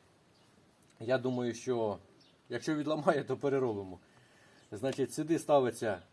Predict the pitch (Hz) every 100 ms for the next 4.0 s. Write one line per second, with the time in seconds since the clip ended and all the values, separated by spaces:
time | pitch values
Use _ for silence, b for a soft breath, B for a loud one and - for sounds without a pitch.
0 | _ _ _ - - _ _ - 160 139
1 | - 185 240 190 185 - - - - -
2 | - - - - _ - - 156 - -
3 | - - _ 143 135 151 147 131 113